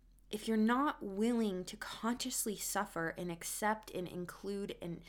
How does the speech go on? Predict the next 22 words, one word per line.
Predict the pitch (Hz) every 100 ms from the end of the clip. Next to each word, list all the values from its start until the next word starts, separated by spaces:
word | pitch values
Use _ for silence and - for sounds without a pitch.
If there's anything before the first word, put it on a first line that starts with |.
| - - -
and, | 180 180 -
and | 180 170
see | - - - 226 233 233 226 214
and | 190 170
reflect | 160 - - 226 226 226 - -
and | 170
contemplate | - - 233 233 220 - 220 214 -
and | 165
experience | - - - 220 226 226 220 214 - - - - - - - -
pain, | - 233 240 -
these | 196 196 -
painful | - - - 262 285 294 277 233 220 220
experiences, | 202 - - 233 285 294 208 180 - - 90 165 - - -
the | 220
therapeutic | 214 277 311 320 - 254 254 220
approach | 180 - 240 269 269
is | - - 226
actually | 254 - - 311
more | 214 202 233 262
about | 208 180 190 190 180
remaining | 190 180 185 214 226 202 180 175 170 - - - -
undifferentiated, | 214 226 233 233 196 196 190 - 180 170 185 208 214